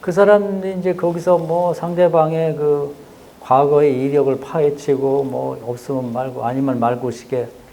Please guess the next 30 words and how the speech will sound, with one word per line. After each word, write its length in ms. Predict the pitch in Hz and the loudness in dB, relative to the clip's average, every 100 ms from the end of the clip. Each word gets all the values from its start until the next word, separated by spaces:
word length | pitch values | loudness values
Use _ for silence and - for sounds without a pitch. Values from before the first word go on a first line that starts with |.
| - - | -20 -20
그냥 340 | - 127 131 120 | -14 -8 -6 -4
뭐, 320 | 120 123 123 - - - - | -2 -4 -4 -12 -20 -20 -14
어, 320 | 117 113 117 | -12 -10 -10
이상한 420 | 127 139 127 123 | -4 -2 -2 -2
얘기들 540 | 117 120 117 120 117 110 | -2 -4 -6 -6 -6 -6
막, 300 | 113 113 - - | -6 -8 -12 -20
어, 160 | 127 120 - - - - - | -18 -16 -18 -20 -20 -20 -14
던지고 680 | 117 117 117 113 117 - - - - - - - - - | -10 -10 -10 -2 0 0 -8 -20 -20 -20 -20 -20 -20 -4
그리고 280 | 196 214 226 | 2 4 4
이제 120 | 202 | 2
참여하는 400 | 208 220 240 226 | 2 4 6 6
사람들은 540 | 208 202 196 202 165 | 4 4 0 -2 -4
다른 220 | - 170 214 | 0 4 6
거 80 | |
없습니다. 360 | 208 202 147 196 | 4 0 -4 -2
딱 100 | 190 | 0
한 100 | 214 | 4
가지예요. 320 | 220 170 123 | 4 4 0
표 260 | - - 226 | -2 2 2
하나죠. 380 | 180 175 131 - - - | 4 2 -2 -6 -16 -10
표 100 | 131 | -10
하나. 120 | 107 - - - _ - _ _ - - | -10 -18 -20 -20 _ -20 _ _ -20 -4
표로 320 | - 247 240 | 2 4 4
계산이 380 | 180 180 185 185 | 2 2 0 -2
되는 220 | 113 127 | -4 -2
거예요. 140 | 143 | -2
그냥 180 | 104 104 - - - - - | -2 -10 -16 -20 -20 -20 -20
기호로 640 | - 185 202 190 196 208 208 | -4 2 4 6 6 4 2
환원이 400 | - 226 220 208 | 2 4 4 2
돼버려요. 440 | 113 143 139 | 2 2 2